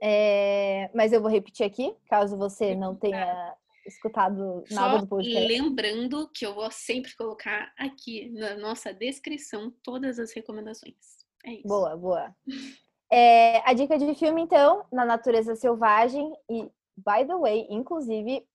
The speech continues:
Speaker 1: o soundtrack, como que é o nome disso? A playlist deles, desse
Speaker 2: Trilha
Speaker 1: filme.
Speaker 2: sonora, querida. Trilha
Speaker 1: Trilha
Speaker 2: sonora.
Speaker 1: sonora, sorry. Trilha sonora, que eu tô com o Spotify na cabeça. A trilha sonora é muito boa, é, recomendo,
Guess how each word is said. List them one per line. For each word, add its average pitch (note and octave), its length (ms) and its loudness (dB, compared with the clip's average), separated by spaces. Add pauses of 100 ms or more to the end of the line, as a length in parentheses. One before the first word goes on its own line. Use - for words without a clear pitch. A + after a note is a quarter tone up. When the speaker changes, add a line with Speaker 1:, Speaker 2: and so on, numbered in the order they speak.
(160)
Speaker 1:
o G#3+ 440 2
soundtrack, A3 640 -2 (360)
como A3+ 140 -8
que A3+ 100 -10
é A3 40 -2
o G#3 40 -6
nome G3 180 -8
disso? - 380 -8 (140)
A G#3 100 -6
playlist B3 680 0
deles, A3 560 -2 (300)
desse A#3+ 280 2
Speaker 2:
Trilha A#3+ 320 4
Speaker 1:
filme. B3 160 0
Speaker 2:
sonora, A3+ 460 2
querida. - 400 -16
Trilha C#4 180 -2
Speaker 1:
Trilha D#4+ 280 6
Speaker 2:
sonora. A3 600 0
Speaker 1:
sonora, F#3 160 0
sorry. F#3 460 -4 (520)
Trilha F4 340 4
sonora, A#3+ 460 0
que B3 60 -6
eu B3 40 -4
tô A#3+ 160 -2
com A#3 60 -18
o - 40 -20
Spotify A#3+ 360 -2
na G#3+ 100 -8
cabeça. F#3+ 240 -6 (260)
A G#3+ 140 2
trilha D4 320 2
sonora A#3+ 540 4 (100)
é B3 120 2
muito C4 520 -2
boa, G#3+ 500 0 (260)
é, G3 320 2
recomendo, G#3 600 -6